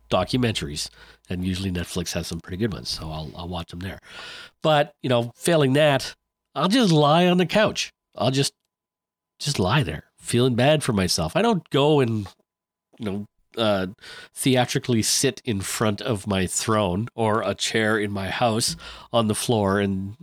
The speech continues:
uh, play feeling bad for myself until somebody shows up.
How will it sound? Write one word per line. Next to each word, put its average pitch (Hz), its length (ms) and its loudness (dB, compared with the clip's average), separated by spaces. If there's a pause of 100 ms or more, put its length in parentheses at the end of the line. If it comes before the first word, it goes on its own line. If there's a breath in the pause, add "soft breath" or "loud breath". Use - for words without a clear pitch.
uh, 90 300 -2 (800 loud breath)
play 139 720 2 (280)
feeling 101 540 0
bad 90 320 0
for 95 100 -6
myself 87 460 -2
until 95 220 -4
somebody 92 340 0
shows 90 320 -2
up. 92 200 -2